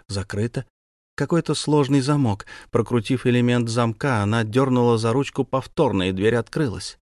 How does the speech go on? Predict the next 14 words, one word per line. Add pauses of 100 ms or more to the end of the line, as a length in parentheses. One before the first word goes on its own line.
(200)
В
глаза
тут
же
ударил
солнечный
свет. (800)
Такой
приятный, (320)
такой
манящий. (360)
Она
глубоко
вздохнула.